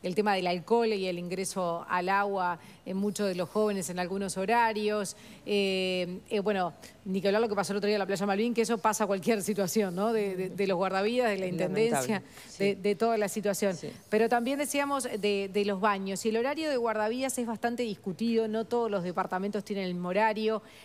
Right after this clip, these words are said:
Speaker 1: Con los horarios del sol, lo que hablábamos recién, ¿no? Si uno quiere ir de repente en los horarios do-, que no sean entre las once y las cinco de la tarde, hay mucho horario donde no hay nadie en la playa, pero las dos puntas a veces quedan descubiertas.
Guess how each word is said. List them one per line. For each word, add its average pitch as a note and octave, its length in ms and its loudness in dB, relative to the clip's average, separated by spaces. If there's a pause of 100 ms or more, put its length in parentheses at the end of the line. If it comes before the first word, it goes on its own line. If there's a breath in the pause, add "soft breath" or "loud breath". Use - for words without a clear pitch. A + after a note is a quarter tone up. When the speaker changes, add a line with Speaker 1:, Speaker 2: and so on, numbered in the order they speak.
(120)
Speaker 1:
Con C#4 160 4
los D#4 140 0
horarios B3+ 300 0
del G3 100 0
sol, A#3+ 220 2
lo F#3 100 -2
que F#3+ 60 -2
hablábamos A3+ 340 0
recién, F3+ 420 0
¿no? G#3 220 2 (220 loud breath)
Si - 160 -4
uno B3 220 2
quiere B3+ 320 2
ir B3 260 0
de A3+ 80 0
repente G#3+ 480 0
en F#3 80 -2
los F#3+ 160 -4
horarios G3+ 680 0
do-, G3+ 220 0 (140)
que G3 100 -4
no A3 140 2
sean A#3 240 2
entre G3 220 -4
las G3 200 0
once A3 220 0
y - 20 -4
las F3 160 -4
cinco A3 240 -2
de A3 80 4
la G#3 100 2
tarde, B3+ 220 0
hay A#3 60 4
mucho B3+ 340 -2
horario F#3+ 480 2
donde F#3 260 -2
no G#3 120 0
hay B3+ 100 2
nadie C4 240 0
en B3+ 80 0
la B3+ 80 2
playa, C4 420 0 (440 loud breath)
pero C#4+ 200 4
las A3 240 0
dos C4 180 4
puntas D4 500 -2
a G#3 60 4
veces A#3+ 220 -2
quedan B3 240 0
descubiertas. F#3 1000 -2